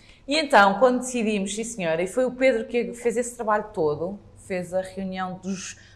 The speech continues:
os textos mais antigos, alguns textos que eu tinha até no blog que não tinham passado para, para o Facebook, fez esse trabalho todo, eu escrevi alguns textos novos, ok, vamos ver no que é que isto dá.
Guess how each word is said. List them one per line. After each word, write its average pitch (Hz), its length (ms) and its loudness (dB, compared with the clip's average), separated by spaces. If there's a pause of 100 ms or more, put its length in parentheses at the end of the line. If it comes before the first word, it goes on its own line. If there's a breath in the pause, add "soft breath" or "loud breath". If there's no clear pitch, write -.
os - 140 -12
textos 196 460 4
mais 170 240 -4
antigos, 170 360 -6
alguns 175 320 0
textos 175 240 -4
que - 80 -8
eu 170 80 -6
tinha 170 220 -10
até 170 200 -2
no 165 140 -6
blog 160 500 2 (220)
que - 80 -12
não 165 100 -2
tinham 160 260 -10
passado 160 480 -4
para, 151 460 -4 (560 soft breath)
para 156 160 2
o 151 40 -2
Facebook, 185 960 -6
fez 180 220 -8
esse 180 120 -12
trabalho 160 380 -6
todo, 196 680 2
eu 196 60 2
escrevi 180 400 -6
alguns 170 400 -2
textos 165 340 -6
novos, 180 260 -8
ok, - 260 -12
vamos 175 200 -14
ver 175 80 -14
no 160 80 -16
que - 120 -20
é - 40 -20
que - 100 -20
isto - 160 -20
dá. - 120 -20